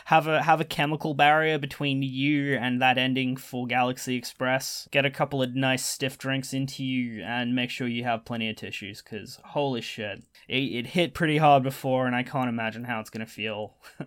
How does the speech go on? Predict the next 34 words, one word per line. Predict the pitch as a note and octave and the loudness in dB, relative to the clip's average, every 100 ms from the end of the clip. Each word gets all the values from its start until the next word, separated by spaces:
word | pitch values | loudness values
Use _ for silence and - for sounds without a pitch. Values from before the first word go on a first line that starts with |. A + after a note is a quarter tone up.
| D3 - C#3+ - | -10 -8 -10 -12
<laughs> | - - - - - | -18 -16 -14 -16 -12
now | A#2+ B2+ B2+ | -4 0 0
that, | B2 A#2+ | 0 0
um, | A#2+ A#2+ | 0 0
now | B2 B2 | 0 0
that | A2+ | -2
Matsumoto | A#2 A#2+ A2 A2 A2 G#2+ | -4 -6 -6 -4 -4 -6
is | G2+ - - | -6 -8 -8
sadly, | - - A#2 A2+ A#2 A#2 A2 - - - - - - | -6 -2 0 0 -2 -4 -4 -10 -20 -20 -20 -20 -18
sadly | - - G#3 F#3+ F#3 | -2 8 10 10 8
left | F3+ F3+ - | 10 10 10
us. | F#3 F3 - - - | 6 6 2 -2 0
Our | E3+ F3+ F3 | 8 8 8
galaxy | F#3+ G3 F#3+ - - G3 F#3 F3+ E3 - | 8 10 10 6 2 2 4 4 2 -2
is | - D#3+ D#3+ D3 - | -6 -4 -2 -4 -6
just | - D#3 - | -6 -6 -4
a | D3+ | -4
little | D3 C#3 | -2 -2
bit | C3 - | -2 -6
colder | - A#2 A2+ A2 - | -6 -6 -4 -6 -8
for | _ - A2+ | _ -10 -8
his | A2 | -6
absence. | G#2 G#2 - G#2+ - - - - | -8 -8 -12 -12 -14 -16 -20 -14
Yeah, | B2+ B2+ | 0 2
I'm | D3 | 4
gonna | F3 | 4
stop | E3 - C#3+ B2+ | 4 6 6 6
before | B2+ C#3 A#2+ | 2 0 2
I | |
start | A2 - A#2 G#2+ - | 0 0 0 0 -4
sobbing | - - G#2+ A2+ A2+ | -10 -6 -6 -6 -8
again. | A2+ A2 A2 | -6 -6 -6
David | G#2+ D#3 D3+ | -2 -2 -2
Estrella, | - F3+ F3 D3+ C#3 | -4 2 4 4 2